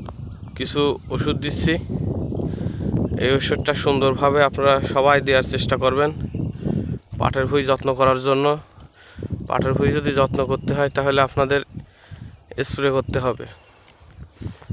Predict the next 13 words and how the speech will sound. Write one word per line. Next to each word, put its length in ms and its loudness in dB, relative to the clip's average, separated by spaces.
এবং 300 2
অনেকেরই 560 2
পাটে 300 2
দেখবেন 380 4
যে 80 -2
হচ্ছে 280 -2
আপনার 300 4
পোকা 240 4
লাগে, 300 4
তার 240 6
জন্য 260 4
আপনারা, 360 4
আহ, 1600 -2